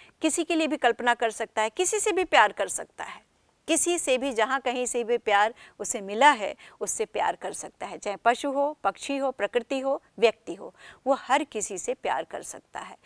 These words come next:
बिना किसी भेदभाव के। तो ये बात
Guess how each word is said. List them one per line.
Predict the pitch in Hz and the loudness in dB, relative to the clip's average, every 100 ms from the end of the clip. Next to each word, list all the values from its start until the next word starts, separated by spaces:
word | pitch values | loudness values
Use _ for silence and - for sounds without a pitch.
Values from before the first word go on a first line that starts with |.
| - - | -20 -2
बिना | 220 254 240 | 0 2 0
किसी | - 190 233 339 - _ | -4 -8 -6 -8 -12 _
भेदभाव | 160 165 247 262 196 - 196 175 175 | -10 2 2 2 -2 0 4 4 4
के। | - - - - - _ | -6 -16 -16 -20 -20 _
तो | 320 | 0
ये | 233 196 320 | 0 2 4
बात | 381 247 240 | 10 12 12